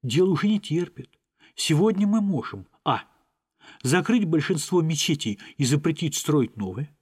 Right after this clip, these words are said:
Б. Ограничить места проживания. В. Ввести механизм регулярной полицейской регистрации. Ха! Это все приезжие в Москве делают, если Западу интересно знать.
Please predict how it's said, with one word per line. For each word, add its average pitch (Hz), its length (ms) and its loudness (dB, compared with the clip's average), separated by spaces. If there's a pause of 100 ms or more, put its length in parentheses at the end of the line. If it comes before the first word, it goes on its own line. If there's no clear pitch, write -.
(140)
Б. 135 260 2 (340)
Ограничить 170 800 2
места 160 340 0
проживания. 113 760 -4 (200)
В. 143 240 2 (460)
Ввести 196 480 2
механизм 208 580 0
регулярной 180 600 2
полицейской 165 640 0
регистрации. 156 800 -4 (360)
Ха! 320 320 2 (340)
Это 254 180 0
все 277 220 2
приезжие 240 480 4
в 226 60 0
Москве 226 400 2
делают, 208 400 2
если 202 200 0
Западу 196 440 2
интересно 185 440 -2
знать. 170 320 -6